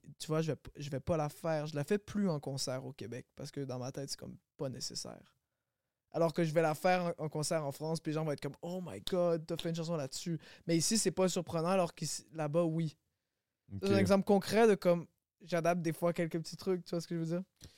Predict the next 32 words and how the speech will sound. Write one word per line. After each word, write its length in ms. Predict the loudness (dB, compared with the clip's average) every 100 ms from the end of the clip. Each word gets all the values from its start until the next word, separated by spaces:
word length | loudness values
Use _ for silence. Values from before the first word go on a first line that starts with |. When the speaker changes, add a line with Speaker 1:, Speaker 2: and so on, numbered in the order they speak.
| _ 0
Speaker 2:
Fait 80 | 4
que, 40 |
mettons, 400 | 8 10 10 10
le 160 | 8 6
côté, 520 | 6 6 6 8 8
euh, 320 | 8 8 8
plus 240 | 4 -2 2
gauchiste 580 | 4 4 4 0 0
du 160 | -8 -6
Québec 500 | 0 2 2 0 -10 _ -14
est 80 | 2
clairement 240 | 6 6
Speaker 1:
Ouais. 60 | 6
Speaker 2:
plus 160 | 0 -2
présent 360 | 2 2 4
ici, 400 | 2 0 -4 -4
là, 360 | 0 0 2 2
que, 20 |
Speaker 1:
Ouais. 220 | 2 0
Speaker 2:
que 100 | 0
là-bas. 300 | 0 0 0
Là-bas, 180 | 0 -2
c'est 140 | -4
encore 220 | -4 -4 -4
très, 140 | -4
euh, 340 | 0 0 -2 -4 _ _ _ _ _ -12
centre, 400 | -4 -4 -4 -12 _ _ _
mettons. 200 | -10 -8 -2
Speaker 1:
On 80 |
va 120 | 2 4
dire 160 | 2 0
ça. 240 | -2